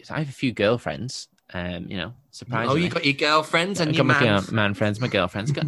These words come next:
Speaker 2: <laughs>
Speaker 1: completely separate, separate people. Um, <laughs> And, you know, they've, even they've said to me, like, you know, I've, uh, I had to delete Instagram recently because, like, I'm getting a bit obsessed and stuff like that.
Speaker 2: Mm.
Speaker 1: I know everyone has, like, their own limits and stuff, but they were saying, like,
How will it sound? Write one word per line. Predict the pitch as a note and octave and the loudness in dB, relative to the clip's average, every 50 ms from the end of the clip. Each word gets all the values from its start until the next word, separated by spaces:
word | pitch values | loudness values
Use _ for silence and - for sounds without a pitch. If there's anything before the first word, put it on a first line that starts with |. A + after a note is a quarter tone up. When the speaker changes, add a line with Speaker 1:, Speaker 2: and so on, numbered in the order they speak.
| C#3 B2+ | -6 -8
Speaker 2:
<laughs> | A#2 - - | -6 -4 -2
Speaker 1:
completely | E3 D#3+ - G3+ F#3+ D#3+ | -2 2 4 4 6 6
separate, | - - C3 G#2 - - G2 F2 - - | 4 4 2 0 2 2 2 2 2 0
separate | - D3+ C3+ A#2+ - | 0 0 0 0 0
people. | - F2+ F2+ - F#2+ A2 - - - - - - - A#2+ - | -2 -4 -4 -4 -6 -10 -10 -14 -16 -16 -14 -14 -12 -2 2
Um, | - - C#3 C#3 C#3 C3+ C3+ C3+ C3+ | 4 4 4 6 6 6 4 4 2
<laughs> | C#3 D#3+ F3 D3+ C#3+ - - _ _ _ - | 0 -4 -6 -8 -12 -16 -20 _ _ _ 0
And, | E3 F3 E3+ E3 D3 - | 0 2 2 2 0 0
you | - - | 2 4
know, | F#3+ D#3+ | 4 6
they've, | D#3 F#3 G#3+ G#3 - | 6 6 4 4 2
even | E3+ F3+ A3 A3 G#3 F3+ | 0 0 2 4 4 4
they've | E3 E3+ G3 F#3+ | 4 4 4 2
said | - - F#3 - | 0 -2 -2 -2
to | - D3 | -2 -4
me, | B2+ A2 | -2 0
like, | F#2+ F#2+ F2+ F#2+ | 0 0 -2 -2
you | A#2 A#2 F#2+ | 0 -2 0
know, | E2 D#2+ - - | -2 -2 -4 -4
I've, | - F#2 G2+ A#2 - | -2 0 0 0 2
uh, | C3 A2+ - - | 0 0 0 0
I | - A2+ A2 G#2+ | 0 0 2 0
had | G#2+ - | 0 -2
to | - | -6
delete | F#2 - F#2 G2+ F#2+ - G2 | -10 -6 -6 -6 -4 -4 -4
Instagram | G#2+ G#2 - - - - F#2+ F2+ F2 E2+ | -6 -6 -6 -8 -8 -8 -8 -8 -8 -8
recently | E2+ F2 F2+ - - - - F2 | -10 -10 -10 -12 -12 -12 -12 -12
because, | E2+ F2 - F#2 F2+ E2+ E2 | -12 -10 -10 -10 -10 -10 -10
like, | E2+ D#2 D#2+ D#2+ D#2 - - | -10 -12 -12 -12 -14 -12 -10
I'm | F#2+ F#2 | -8 -6
getting | - G#2 F#2+ F#2+ F#2 F2+ | -4 -4 -6 -6 -6 -8
a | |
bit | - F#2 D#2+ | -8 -8 -8
obsessed | D2+ D#2 - - - A#2 A2+ G#2 - - - - | -8 -10 -10 -4 -2 -2 -2 -2 -6 -12 -12 -12
and | F#2+ - | -12 -12
stuff | - - F2 - | -12 -12 -12 -10
like | E2 - | -6 -2
that. | - E3+ | 0 2
Speaker 2:
Mm. | F3 E3 D3+ C#3 A#2 G#2+ G#2 G2+ - _ _ _ _ - | 4 4 2 2 -2 -4 -8 -12 -16 _ _ _ _ -8
Speaker 1:
I | |
know | D#3 C3 B2 | -4 0 0
everyone | A#2 A2+ - G#2+ G#2 G2 | 0 0 0 -2 0 0
has, | F#2+ F#2+ F2+ | 0 0 0
like, | G2 F2+ E2+ D#2+ | -2 -2 -2 0
their | F#2+ G2 | 0 0
own | F#2+ F#2+ F#2 | 0 0 0
limits | F#2+ G#2+ A#2 A2 - - - | -2 -2 -4 -4 -8 -10 -10
and | F2+ - | -10 -10
stuff, | - D2+ - - | -10 -12 -10 -10
but | A#2 A#2 | -6 -6
they | C#3+ D3+ | -4 -4
were | D3+ | -4
saying, | - - D#3 F3+ F3+ | -4 -4 -2 -2 0
like, | D#3 C3 A2+ G#2 G2 - - | 0 0 0 0 -2 -6 -10